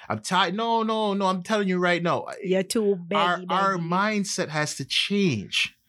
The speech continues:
Speaker 2: Mm-hmm.
Speaker 1: We are not working. People don't understand how hard it is. And not ninety, like, a big, a large percentage of us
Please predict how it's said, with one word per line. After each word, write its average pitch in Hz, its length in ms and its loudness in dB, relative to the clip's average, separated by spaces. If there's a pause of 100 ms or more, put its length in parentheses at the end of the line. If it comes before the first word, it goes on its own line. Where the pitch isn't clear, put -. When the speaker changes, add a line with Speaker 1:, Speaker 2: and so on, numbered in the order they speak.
(360)
Speaker 2:
Mm-hmm. 175 240 0
Speaker 1:
We 170 140 2
are 175 40 4
not 180 220 2
working. 135 720 0
People 170 260 0
don't 127 100 2
understand 135 380 0
how 113 160 2
hard 127 300 0
it 113 80 0
is. 104 120 2
And 107 320 0
not 156 280 0
ninety, 175 420 2 (180)
like, 135 240 0
a 120 120 0
big, 139 280 0
a 127 40 -2
large 143 380 0
percentage 104 420 -2
of 95 160 -4
us 95 240 -2